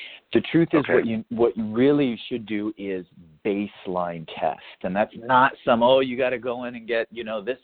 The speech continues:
Speaker 1: blood work test and you gotta compare it with this, you know, uh, heart rate test and you gotta do that." It, it's really just basic common sense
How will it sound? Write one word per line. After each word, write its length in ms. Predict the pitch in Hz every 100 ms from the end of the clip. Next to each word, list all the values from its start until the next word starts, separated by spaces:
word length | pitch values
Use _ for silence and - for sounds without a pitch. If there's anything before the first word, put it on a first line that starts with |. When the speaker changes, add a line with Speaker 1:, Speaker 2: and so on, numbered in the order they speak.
| -
Speaker 1:
blood 420 | 110 120 120 120
work 260 | 113 117 -
test 340 | - 117 120 - -
and 120 | 117
you 80 | 113
gotta 220 | 117 117
compare 360 | 120 110 117
it 80 | 113
with 160 | 107 104
this, 200 | 123 120 _
you 160 | 120
know, 220 | 107 110 - - - - -
uh, 240 | - 98 82 - _
heart 320 | - 151 139 -
rate 400 | 127 127 127 131 - 113 -
test 360 | 120 123 120 - -
and 160 | 107
you 100 | 110
gotta 260 | 113 120 117
do 180 | 113 110
that." 180 | 117 - _ - -
It, 160 | 143 123
it's 240 | 147 139 -
really 260 | 139 156
just 300 | 147 127 117 - _ - - - 92 -
basic 440 | 120 127 - 131 -
common 420 | 113 104 95 90 -
sense 320 | 101 101 131